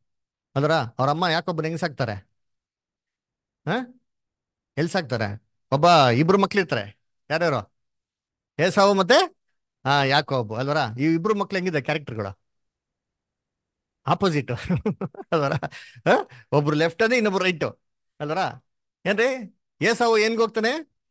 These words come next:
ಬೇಟೆ ಆಡಕ್ಕೆ. ಕಾಡು, ಕಾಡು ಮನುಷ್ಯನ್ ತರ ಇರ್ತಾನೆ, ಅಲ್ಲ, ಮೈಯೆಲ್ಲ ಕೂದ್ಲು, ಬ್ರಹ್ಮ ಉಳ್ಳವನಾಗಿದ್ದಂತೆ ಅಲ್ವರ? ಆದ್ರೆ ಯಾಕೋಬು, ಹಾ, ಯಾರು ದೊಡ್ಡವನು? ಏಸಾವು. ಚಿಕ್ಕವನು ಯಾರು? ಇವಾಗ ಅಮ್ಮಂಗೆಲ್ಲ ಪೆಟ್ಟು ಯಾರು? <laughs>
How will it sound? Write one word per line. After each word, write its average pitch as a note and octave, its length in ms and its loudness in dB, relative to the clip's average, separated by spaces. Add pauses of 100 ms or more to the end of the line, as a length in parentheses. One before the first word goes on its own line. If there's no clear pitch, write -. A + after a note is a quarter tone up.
(400)
ಬೇಟೆ D#3 320 2
ಆಡಕ್ಕೆ. A#2 400 -4
ಕಾಡು, C#3+ 420 -6
ಕಾಡು D3 180 -6
ಮನುಷ್ಯನ್ C#3 300 -6
ತರ C#3+ 80 -8
ಇರ್ತಾನೆ, A#2+ 280 -4
ಅಲ್ಲ, A#2 120 -6
ಮೈಯೆಲ್ಲ C3+ 320 -4
ಕೂದ್ಲು, C3 340 -8 (440)
ಬ್ರಹ್ಮ D3+ 180 -4
ಉಳ್ಳವನಾಗಿದ್ದಂತೆ C3+ 600 0
ಅಲ್ವರ? C3 160 -2
ಆದ್ರೆ G3 340 2
ಯಾಕೋಬು, G3+ 380 2 (1500)
ಹಾ, A#2+ 240 -4
ಯಾರು D3 260 -4
ದೊಡ್ಡವನು? D3 480 -4 (1400)
ಏಸಾವು. A#2 320 -6
ಚಿಕ್ಕವನು F#3 360 -4
ಯಾರು? D#3 440 -2 (680)
ಇವಾಗ C3+ 140 2
ಅಮ್ಮಂಗೆಲ್ಲ E3 400 2
ಪೆಟ್ಟು D#3 320 -2
ಯಾರು? D3 440 -2 (840)
<laughs> B3+ 300 -4